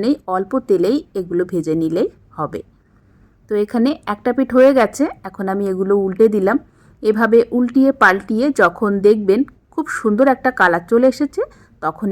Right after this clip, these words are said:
এগুলো তুলে নিতে হবে। এবার আমি একটা প্যানে দিয়ে দিলাম দুই টেবিল চামচ পরিমাণ চিনি আর একটা এলাচ দিয়ে এখন আমি এই চিনিটাকে একটু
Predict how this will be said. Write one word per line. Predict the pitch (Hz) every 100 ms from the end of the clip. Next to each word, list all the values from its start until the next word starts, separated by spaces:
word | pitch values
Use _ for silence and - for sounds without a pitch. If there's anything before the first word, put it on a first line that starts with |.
| 190
এগুলো | 220 302 605 -
তুলে | 170 151
নিতে | 147 - 160
হবে। | - - - _ _ _ -
এবার | 220 311 320
আমি | 254 285 - _ - 202
একটা | - 220
প্যানে | 214 196 208 254 - - - 180
দিয়ে | 196 196
দিলাম | 226 254 202
দুই | 254 262
টেবিল | 269 269 269
চামচ | 262 262 240
পরিমাণ | 208 214 277 330 -
চিনি | 208 202 302 - _ _
আর | - 175 - - 185
একটা | 185 - 277 - _ _ 202
এলাচ | 160 107 - - _ _ _ 196
দিয়ে | 220 240 330 - 208
এখন | 196 302 302
আমি | 285 247 254 220
এই | 214
চিনিটাকে | 208 190 180 190 190 302 - - - 185
একটু | 180